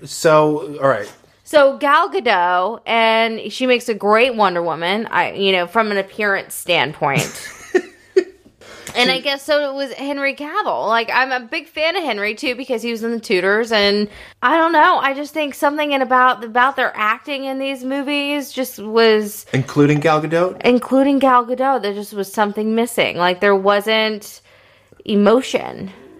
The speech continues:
Speaker 1: A li-, yeah, a little blank.
Speaker 2: There was no emotion in any one of those movies. Like, it was just all stoic.
Speaker 1: Right.
Speaker 2: And so serious.
Speaker 1: Right.
Speaker 2: I mean, they took themselves just too seriously.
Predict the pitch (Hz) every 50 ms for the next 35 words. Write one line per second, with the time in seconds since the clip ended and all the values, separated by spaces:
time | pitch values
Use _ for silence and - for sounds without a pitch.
0 | _ _ - 120 123 131 123 - 120 113 104 90 78 85 90 - 113 113 120 127
1 | 123 113 113 117 110 113 113 113 110 104 269 277 294 277 277 294 262 226 254 262
2 | 262 262 269 277 294 294 262 254 254 254 262 302 294 - - 277 233 220 214 208
3 | - - - 233 254 254 254 247 220 226 240 247 247 247 233 214 233 226 220 220
4 | 202 214 214 233 262 311 320 269 180 120 - - - - - 202 - 208 208 202
5 | 214 226 233 214 226 214 247 233 226 226 - - - - - 196 202 214 220 196
6 | 113 104 107 - - - - - - _ - 110 104 107 - _ _ _ _ _
7 | _ - - 233 233 226 208 - - - 254 254 254 - - - - 269 277 302
8 | 320 302 247 196 95 98 - - - 196 - - - - - 131 131 120 - -
9 | - _ - - 233 233 240 247 247 247 254 254 247 - - 277 330 330 - 294
10 | 269 233 220 - 226 208 202 196 196 190 - - 208 196 - - - _ - -
11 | - 302 302 302 294 294 - - 269 262 262 269 277 262 226 208 202 - - 139
12 | 123 127 165 185